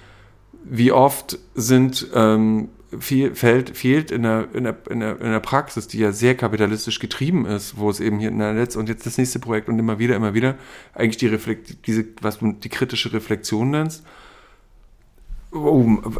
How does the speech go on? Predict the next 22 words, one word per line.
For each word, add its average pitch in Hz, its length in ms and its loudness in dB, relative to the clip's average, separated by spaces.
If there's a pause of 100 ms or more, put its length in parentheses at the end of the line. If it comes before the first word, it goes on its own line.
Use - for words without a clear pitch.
(1000)
wie 120 140 -4
so 151 100 2
eine, 131 260 2
wie 123 100 -2
so 139 100 0
ein, 131 440 -2 (260)
ich - 160 -10
kenne 101 200 -2
gutes 110 340 -4
oder 107 180 0
schlechtes 98 360 -6
Gewissen, 120 420 2
aber 104 140 0
immer 113 160 -2
ein, 113 320 -2
jemand, 127 600 0
der 110 100 2
diese 151 340 -4
Kompetenz 123 560 -4
hat, 139 240 -4
nochmal 131 440 2
einzusortieren, 110 1000 -4